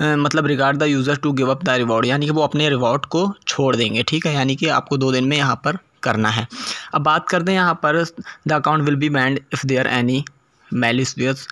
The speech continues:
brush ticket behavior, यानी कि गलत तरीके से कोई भी टिकट या कुछ किसी भी तरह से आप यहाँ पर करते हैं तो आपका अकाउंट बैन हो जाएगा। ये तो ये रूल्स रहा। अब बात करते हैं सबसे मेन मुद्दे पे इवेंट्स प्राइजेस की, यानी कि इवेंट्स में प्राइस कौन कौन से मिलना है।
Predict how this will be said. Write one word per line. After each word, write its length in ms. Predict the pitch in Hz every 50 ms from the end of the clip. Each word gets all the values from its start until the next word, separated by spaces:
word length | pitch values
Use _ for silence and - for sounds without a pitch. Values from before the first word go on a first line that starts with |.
| - _ _ -
brush 280 | 113 117 117 117 - - - - _ _ _ - - -
ticket 300 | 127 - - 131 131 -
behavior, 420 | 113 110 107 104 - - 92 98
यानी 240 | 120 117 127 143 147
कि 100 | 165 156
गलत 220 | 143 135 143 139 139
तरीके 220 | 147 139 139 151 143
से 80 | - -
कोई 120 | 143 135
भी 100 | 139 139
टिकट 280 | 135 143 135 147 139 143
या 100 | 139 135
कुछ 240 | - 170 160 - -
किसी 280 | - - 175 - - 196
भी 80 | 185
तरह 220 | 170 - 151 151 151
से 120 | - 170
आप 200 | 147 131 135 -
यहाँ 180 | 139 135 135 123 -
पर 60 | 151 127
करते 280 | - 127 117 - 139
हैं 140 | 139 160 208 - - - - - -
तो 80 | - -
आपका 260 | 123 113 - - 139
अकाउंट 300 | 135 135 - 123 123 123
बैन 200 | 117 120 113 113
हो 100 | 120 117
जाएगा। 200 | 117 117 127 147
ये 140 | 147 139 127 123 - _ -
तो 60 | 143
ये 140 | 127 120 117
रूल्स 260 | 107 107 101 101 - -
रहा। 220 | 101 71 - - - - - - - -
अब 120 | 156 147
बात 260 | 135 147 143 165 - -
करते 200 | 185 170 180 190
हैं 80 | 190
सबसे 240 | 180 185 180 - 185
मेन 220 | 170 160 160 165
मुद्दे 280 | 165 165 147 131 135 135
पे 100 | 135 175 160 -
इवेंट्स 420 | 156 143 127 127 135 143 147 - -
प्राइजेस 520 | - - 127 117 113 117 117 123 117 - -
की, 180 | 135 123 120
यानी 160 | 123 135 156
कि 220 | 160 - 151 143 151
इवेंट्स 340 | 147 151 160 170 170 - 190
में 140 | 185 180
प्राइस 340 | - - 131 127 143 143 -
कौन 180 | - 165 160 156
कौन 160 | - 160 160
से 120 | - -
मिलना 260 | 160 147 139 135 131 131
है। 140 | 135 180